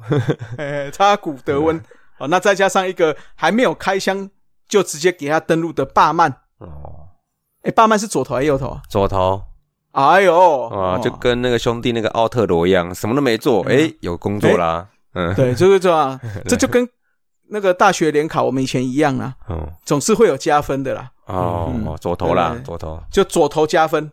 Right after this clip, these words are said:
Speaker 2: 哦。
Speaker 1: 哎。OK，那富邦的话，就是富兰哥、安德森啊，范米特，最后一个也是还没有开箱，只有在二军打过的卡洛斯。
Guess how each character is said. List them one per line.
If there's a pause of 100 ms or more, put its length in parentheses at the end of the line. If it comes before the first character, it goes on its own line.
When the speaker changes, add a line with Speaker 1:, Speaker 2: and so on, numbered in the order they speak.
(140)
Speaker 2:
哦。
Speaker 1:
哎。 (640)
OK， (380)
那
富
邦
的
话， (560)
就
是 (260)
富
兰
哥、 (480)
安
德
森 (600)
啊，
范
米
特， (340)
最
后
一
个
也
是
还
没
有
开
箱，
只
有
在
二
军
打
过
的
卡
洛
斯。